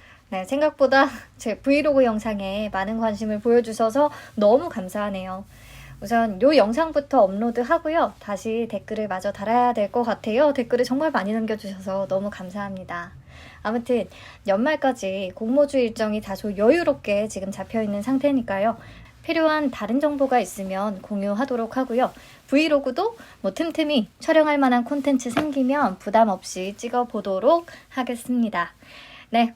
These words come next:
우선 십일월 남은 일정부터 간단히 체크를 해볼게요. 이번 주에 트임과 바이옵트로 엔에이치 오런 리츠가 상장을 하게 되고요. 다음 주에 스펙 한 개, 그리고 리츠 두 개의 청약이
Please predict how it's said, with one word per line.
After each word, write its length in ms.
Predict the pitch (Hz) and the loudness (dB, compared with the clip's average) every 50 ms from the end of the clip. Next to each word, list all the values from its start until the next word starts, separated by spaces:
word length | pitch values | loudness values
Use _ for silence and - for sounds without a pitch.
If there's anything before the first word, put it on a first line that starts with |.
| - | -8
우선 340 | 226 220 277 262 262 254 240 - - - - | -4 0 2 2 2 2 0 -6 -14 -20 -14
십일월 560 | - - 381 370 370 349 330 330 320 220 175 - _ _ - | -8 -6 -4 -2 0 4 6 6 6 4 2 -4 _ _ -2
남은 400 | 208 196 202 220 294 359 339 311 | 0 2 2 2 2 0 -2 -2
일정부터 760 | 240 240 233 269 277 277 269 262 254 - - 330 339 339 | -2 -2 -2 -2 -2 -2 -2 -6 -6 -2 2 4 4 4
간단히 400 | 339 - 214 196 - 196 196 196 | 2 0 -6 -6 -4 -4 -4 -4
체크를 380 | 190 - 240 233 226 208 208 196 | -4 -6 -8 -6 -4 -4 -4 -2
해볼게요. 680 | 240 247 269 262 262 254 240 196 190 190 202 247 277 277 - - - - - - - - _ - | -2 -2 -2 -2 -2 -2 -2 0 0 2 2 2 2 0 -4 -12 -20 -20 -20 -20 -20 -20 _ -10
이번 320 | 196 196 196 240 247 254 | -6 -2 0 0 0 0
주에 280 | 240 - 226 220 226 220 | -2 -4 -2 -2 -2 -4
트임과 680 | 226 - - 381 381 359 359 330 294 285 277 277 269 269 | -6 -10 -8 -8 -8 -8 -8 -6 -2 0 2 2 2 0
바이옵트로 840 | - - 208 202 220 233 226 226 - - 220 202 220 226 190 - - _ - | -4 -4 -4 -2 -2 -2 -4 -6 -8 -8 -4 -2 0 0 -2 -2 -6 _ -4
엔에이치 540 | 196 196 208 226 254 254 254 247 - - - | -2 -2 0 0 0 0 -2 -2 -4 -4 -4
오런 380 | - 214 233 285 330 349 339 285 | -2 0 0 2 2 2 2 0
리츠가 600 | 233 202 - - - 262 240 214 196 202 208 220 | -2 -4 -6 -6 -6 -4 -2 -2 -2 -2 -2 -2
상장을 400 | 214 247 240 233 240 220 220 214 | -2 -2 -2 0 0 0 -2 -2
하게 200 | 226 220 220 220 | -4 -4 -6 -6
되고요. 420 | 220 196 190 - 190 220 226 - - - - - - - _ - | -6 -6 -6 -6 -4 -4 -4 -4 -6 -12 -20 -20 -20 -20 _ -14
다음 340 | - - 208 214 247 269 262 | -8 -4 -2 0 0 -2 -4
주에 300 | - - 240 240 240 240 | -4 -2 0 0 0 -2
스펙 400 | 240 - - - 320 302 - 285 | -4 -6 -2 -2 -2 -2 -2 -2
한 200 | 294 277 269 254 | 0 0 0 2
개, 300 | 240 302 330 349 359 349 | 2 2 2 2 0 -4
그리고 240 | - 233 190 190 196 | -8 -8 -6 -6 -4
리츠 360 | 190 208 214 - - 247 233 | -4 -6 -6 -4 -4 -4 -4
두 200 | - - 247 269 | -4 -6 -4 -2
개의 300 | 262 330 330 311 311 302 | 0 0 2 2 2 2
청약이 640 | 302 - 294 294 285 277 269 269 269 240 180 - | 0 -2 -6 -4 -4 -4 -2 -2 -2 -4 -4 -6